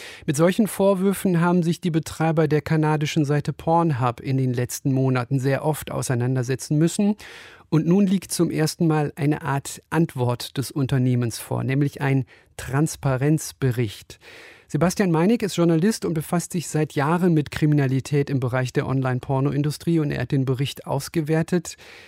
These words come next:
Herr Meinig, weil es tatsächlich da medial wenig, äh, gibt dazu, welche Vorwürfe gab es denn gegen Pornhub, um das noch mal zusammenzufassen?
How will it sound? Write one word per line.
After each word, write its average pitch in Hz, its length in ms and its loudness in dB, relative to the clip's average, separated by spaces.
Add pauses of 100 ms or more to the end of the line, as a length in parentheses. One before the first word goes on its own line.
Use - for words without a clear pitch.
(320)
Herr 156 120 2
Meinig, 180 440 4
weil 160 320 0
es - 80 -4
tatsächlich 180 340 0
da 160 200 4
medial 156 580 2
wenig, 165 520 0
äh, 143 140 -4
gibt 185 360 -4
dazu, 147 320 0
welche 160 220 2
Vorwürfe 170 600 0
gab 135 340 -2
es 254 180 -4
denn 131 300 0
gegen 131 280 -2
Pornhub, 127 420 -2
um 135 80 -4
das 131 200 -6
noch 131 120 -4
mal 127 240 -4
zusammenzufassen? 123 960 -6